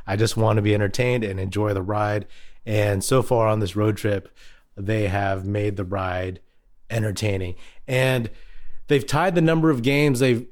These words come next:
won on the road all of last season. They're only eleven and twelve this year, but they only won eleven on the road last year. So one thing is clear, is that the chemistry is better. <laughs> There is more joy,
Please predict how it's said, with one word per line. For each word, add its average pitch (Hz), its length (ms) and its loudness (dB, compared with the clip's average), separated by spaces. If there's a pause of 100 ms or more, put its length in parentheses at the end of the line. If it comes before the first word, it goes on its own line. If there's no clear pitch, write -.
(160)
won 131 340 4
on 123 160 2
the 117 80 4
road 127 240 4
all 120 320 2
of 113 140 2
last 110 500 -2
season. 92 340 0
They're 117 220 0
only 151 240 4
eleven 135 460 4
and 120 100 2
twelve 127 640 0
this 139 280 -4
year, 165 340 2 (240)
but 113 220 2
they 123 80 4
only 135 240 6
won 127 240 4
eleven 107 680 0
on 113 140 -2
the 110 80 0
road 107 240 2
last 107 340 0
year. 95 160 -6 (400)
So 117 840 2 (600)
one 139 240 2
thing 143 140 2
is 120 100 2
clear, 101 520 0 (300)
is 120 140 -6
that 113 420 0
the 123 140 -4
chemistry 135 500 2
is 117 140 4
better. 113 460 0
<laughs> - 20 -14
There 107 260 -2
is 135 140 2
more 127 220 4
joy, 117 340 2